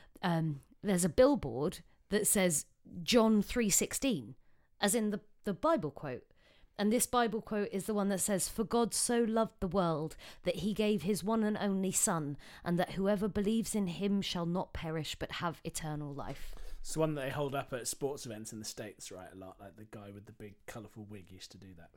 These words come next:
Speaker 2: famously.
Speaker 1: Oh, I, I don't think I have ever watched a sports event, <laughs> an American
Speaker 2: End of
Speaker 1: sports
Speaker 2: s-, end
Speaker 1: event.
Speaker 2: of sentence. <laughs>
Speaker 1: Yeah.
Speaker 2: Wow.
Speaker 1: Uh,
Speaker 2: That's quite impressive at your age to have never witnessed a sport event.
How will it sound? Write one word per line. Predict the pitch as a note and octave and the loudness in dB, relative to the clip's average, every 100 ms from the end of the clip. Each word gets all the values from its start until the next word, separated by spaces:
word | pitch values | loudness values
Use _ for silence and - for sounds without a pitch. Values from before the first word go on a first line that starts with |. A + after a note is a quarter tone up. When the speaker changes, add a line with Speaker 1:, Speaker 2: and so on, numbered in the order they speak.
| - | -20
Speaker 2:
famously. | F#2 E2+ - - - | -20 -18 -18 -18 -8
Speaker 1:
Oh, | D3+ D3 D3+ - | -4 -2 -4 -2
I, | G3+ | 2
I | G#3 - - - - - _ _ _ _ - | 2 -2 -16 -20 -20 -20 _ _ _ _ -2
don't | A3+ A#3 A3+ | 2 2 0
think | G#3+ | 2
I | F#3+ | 2
have | E3+ | 2
ever | G3 E3 F3 | 0 0 2
watched | E3 - - - | 2 0 -4 -2
a | E3+ | 0
sports | - - E3+ - - | 0 -4 -4 -2 0
event, | F#3+ A3+ A3+ - | 0 0 -2 -2
<laughs> | D#4 A#3+ C#4 F#4+ C4+ E4+ | 0 8 10 10 8 8
an | E4 C#4+ | 12 12
American | C4 B3+ C4 - D#4 | 12 10 6 8 10
Speaker 2:
End | A3+ A#3+ | 12 12
of | G3+ | 10
Speaker 1:
sports | F#3+ | 12
Speaker 2:
s-, | G#3 | 12
end | A#3 | 12
Speaker 1:
event. | A#3+ | 12
Speaker 2:
of | A#3 | 12
sentence. | A3+ A3 - - B3+ A3 - B3 | 10 10 8 10 10 10 10 12
<laughs> | |
Speaker 1:
Yeah. | D#4 C#4+ D4+ D4+ - - - - _ B2 | 12 12 12 8 2 -12 -18 -20 _ -6
Speaker 2:
Wow. | C3+ F3+ C3 A#2+ - | -2 0 -2 -4 4
Speaker 1:
Uh, | B3+ B3+ | 6 6
Speaker 2:
That's | B3+ - | 4 6
quite | C4 | 8
impressive | G3+ E4 D#4 E3+ | 8 6 4 2
at | F#3+ | 6
your | D#3 F#3+ | 8 10
age | F#3 C#3 B2 | 8 6 2
to | - | 0
have | D3 | 2
never | D3+ D3 | 4 4
witnessed | C#3 D3 D#3 B2 | 4 4 2 -4
a | B2+ | -6
sport | - E3 B2+ | -2 -2 -2
event. | A2 G2+ | -8 -10